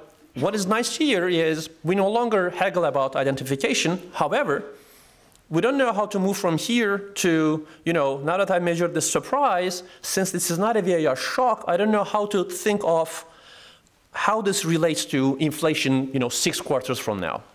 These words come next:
All right. It is also the case that if you run these high-frequency regressions,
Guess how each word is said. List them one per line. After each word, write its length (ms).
All 100
right. 160
It 120
is 80
also 260
the 100
case 220
that 200
if 120
you 60
run 240
these 240
high-frequency 760
regressions, 680